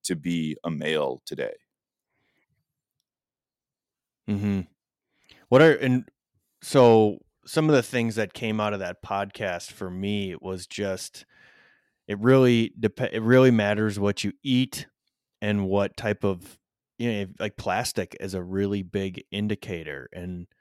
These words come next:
Speaker 2: you know, what is the, the runoff from some of these, uh, industrial farming, uh,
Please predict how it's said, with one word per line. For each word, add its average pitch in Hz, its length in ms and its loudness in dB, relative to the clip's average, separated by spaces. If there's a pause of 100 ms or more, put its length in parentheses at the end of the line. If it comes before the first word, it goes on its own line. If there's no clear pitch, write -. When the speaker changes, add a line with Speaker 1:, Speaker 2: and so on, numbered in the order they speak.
(720)
Speaker 2:
you 92 80 -8
know, 85 200 -6
what 101 320 -2
is 104 160 0
the, 98 340 0
the 101 120 -4
runoff 101 640 -2
from 92 340 -8
some 104 340 -4
of 92 280 -6
these, 95 720 -8 (600)
uh, - 360 -8
industrial 104 600 -2
farming, 90 640 -8 (920)
uh, 57 380 -12